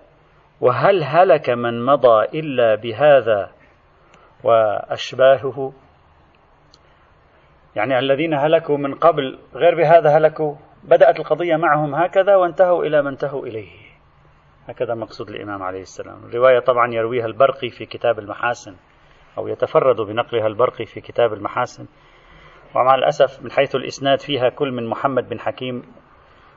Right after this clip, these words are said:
لم تثبت وثاقته، وفيها محمد بن خالد البرقي الذي تكلمنا عنه سابقًا، وإن كان كثيرون يوثقونه. مقتضى هذه الرواية أن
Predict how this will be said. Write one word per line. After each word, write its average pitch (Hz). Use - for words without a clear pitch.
لم 120
تثبت -
وثاقته، 110
وفيها 117
محمد 123
بن 113
خالد 120
البرقي 120
الذي 113
تكلمنا 110
عنه 110
سابقًا، 110
وإن 120
كان 117
كثيرون 113
يوثقونه. 104
مقتضى 180
هذه 175
الرواية 165
أن 131